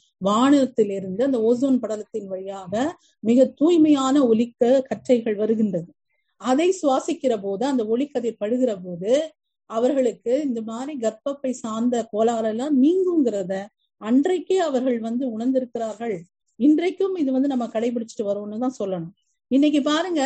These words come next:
கிராமப்புறத்துல எல்லாம் அந்த தொப்புளை எடுத்து பத்திரப்படுத்துற வழக்கம் இருக்கு. பெரியவர்கள் வீட்டுல குழந்தை பிறந்தா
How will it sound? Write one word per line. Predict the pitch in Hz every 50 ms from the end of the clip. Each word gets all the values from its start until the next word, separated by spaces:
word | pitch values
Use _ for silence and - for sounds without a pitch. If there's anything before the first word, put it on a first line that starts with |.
| 294 320
கிராமப்புறத்துல | 269 254 247 262 302 339 320 285 294 269 254 - 262 247 247
எல்லாம் | 262 285 311
அந்த | 294 269 254 -
தொப்புளை | - 254 254 _ _ - 320 277 233 180 170 _ _ _ _ _ _ -
எடுத்து | 226 247 262 302 302 - -
பத்திரப்படுத்துற | - 277 254 - 339 359 320 262 269 254 - 262 233
வழக்கம் | 220 226 233 247 - 285 247
இருக்கு. | 226 196 190 175 - - -
பெரியவர்கள் | - 247 254 269 285 277 262 240 240 262 294
வீட்டுல | 277 285 262 269 254 233 226
குழந்தை | _ 220 220 240 247 247
பிறந்தா | 220 226 208 196 190 175 165 165